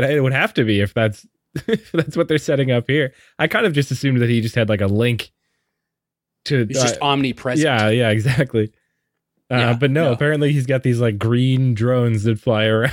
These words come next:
Speaker 2: <laughs> I think that's much funnier. Yeah, and, like, knocks Aku down a peg, which is, like, always comical
Speaker 1: Oh,
Speaker 2: to
Speaker 1: it's
Speaker 2: me.
Speaker 1: so funny. And it doesn't last very long. It's, like, only a few seconds of him doing
Speaker 2: It's, like, a
Speaker 1: it.
Speaker 2: second. Yeah.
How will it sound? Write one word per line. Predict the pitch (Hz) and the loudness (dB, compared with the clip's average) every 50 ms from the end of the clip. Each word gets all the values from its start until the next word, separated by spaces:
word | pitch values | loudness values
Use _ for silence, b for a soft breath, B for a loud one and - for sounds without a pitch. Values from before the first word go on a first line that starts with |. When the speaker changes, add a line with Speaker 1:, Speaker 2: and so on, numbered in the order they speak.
| - | -2
Speaker 2:
<laughs> | - 185 - - - 208 - - 214 226 220 _ _ _ _ _ _ _ _ _ _ _ - 208 - - | -2 -2 -2 0 -2 -2 -2 0 -2 -2 -2 _ _ _ _ _ _ _ _ _ _ _ -12 -12 -8 -4
I | 226 - - | -4 -2 -2
think | 220 - 247 226 214 | -4 -4 -4 -4 -2
that's | - 226 202 - - | -2 -2 -2 -2 -4
much | 170 151 160 160 147 - | -4 -2 -2 -4 -4 -6
funnier. | - - 131 131 117 113 123 120 B B B B B B | -8 -8 -6 -6 -6 -8 -8 -10 B B B B B B
Yeah, | B 139 127 117 | B 2 2 2
and, | 123 | 2
like, | 127 127 123 - - _ _ _ _ _ - | 0 0 0 -2 -6 _ _ _ _ _ -6
knocks | 127 127 131 123 123 131 - - - - | -2 -2 0 0 0 -2 -2 -6 -8 -6
Aku | 113 113 113 113 - - - 135 123 120 117 | -2 -2 -2 -2 -2 -2 -2 -2 0 0 -2
down | 107 - 110 98 101 98 90 | -4 -4 -2 -2 -2 -4 -4
a | 85 | -8
peg, | - 101 98 90 85 82 | -8 -6 -6 -6 -6 -6
which | 95 95 - - | -8 -8 -8 -8
is, | 101 95 - | -8 -8 -6
like, | 98 90 90 - | -6 -8 -8 -6
always | - 120 104 92 87 80 - | -4 -2 -2 -2 -2 -4 -6
comical | - - 80 76 76 78 - - - | -4 -4 -4 -2 -4 -4 -6 -6 -2
Speaker 1:
Oh, | 131 123 120 | 0 0 0
Speaker 2:
to | 117 | 0
Speaker 1:
it's | 117 110 | 0 -2
Speaker 2:
me. | 73 71 | -6 -8
Speaker 1:
so | 71 - 139 120 120 | -6 -2 -2 0 0
funny. | 117 - - 110 107 110 110 127 | 0 0 0 0 2 2 2 2
And | 143 160 | 2 0
it | 165 147 147 | 0 -2 0
doesn't | 151 175 202 196 196 180 - - | -2 0 0 0 -2 -2 -2 -2
last | 147 139 135 131 127 127 143 135 - | 0 0 2 2 0 0 -2 -4 -4
very | - 127 123 123 120 | -2 0 2 2 2
long. | 120 117 117 113 113 | 2 2 2 2 2
It's, | 117 117 | 0 0
like, | 135 127 | 0 0
only | 139 135 151 147 | 0 0 0 0
a | 139 | 0
few | - 139 127 | 0 0 -2
seconds | 127 - - 127 113 - 131 117 107 113 | -2 0 -2 -2 0 0 0 0 0 0
of | 117 | 0
him | 120 131 117 104 | 0 0 -2 -2
doing | 95 - 117 | 0 0 2
Speaker 2:
It's, | 110 | 2
like, | 104 - | 2 0
a | - | 0
Speaker 1:
it. | - | 0
Speaker 2:
second. | 113 - - - - 247 - - - 110 - - | 0 0 0 -2 -2 -2 -2 -4 -6 -10 -10 -10
Yeah. | 214 196 170 - 392 - | -6 -2 0 0 0 0